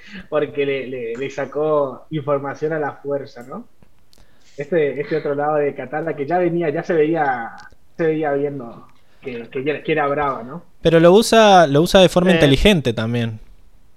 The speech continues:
Speaker 2: Porque no es que va a cagarlos a piña de entrada. O sea, usa esto de que todos suponen que es una mujer y no sabe pelear para ir y acercárseles
Speaker 3: Ujú.
Speaker 2: y después <laughs> amenazarlos.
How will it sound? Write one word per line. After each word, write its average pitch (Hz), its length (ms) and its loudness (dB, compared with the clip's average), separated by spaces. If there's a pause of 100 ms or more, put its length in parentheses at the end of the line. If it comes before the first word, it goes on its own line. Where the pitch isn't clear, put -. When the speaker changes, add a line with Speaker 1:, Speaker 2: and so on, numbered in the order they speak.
(200)
Speaker 2:
Porque 113 960 -2
no 135 220 0
es - 100 0
que 117 160 -4
va 127 200 0
a 123 80 -2
cagarlos 120 320 -2
a 117 100 -2
piña 123 220 -4
de 120 40 -6
entrada. 110 500 -4
O 110 60 -10
sea, 113 220 -6
usa 135 420 0
esto 131 240 -4
de 110 180 -4
que 107 120 -8
todos 117 300 -6
suponen 123 400 -6
que 120 100 -8
es 117 40 -4
una 120 140 -4
mujer 117 280 -2
y 120 40 -4
no 120 140 -6
sabe 127 240 -4
pelear 165 420 -2
para 107 280 -2
ir 139 260 0
y 127 60 0
acercárseles 131 800 -4
Speaker 3:
Ujú. 170 100 -10
Speaker 2:
y - 20 -4
después 110 500 -4
<laughs> - 20 -
amenazarlos. 107 800 -4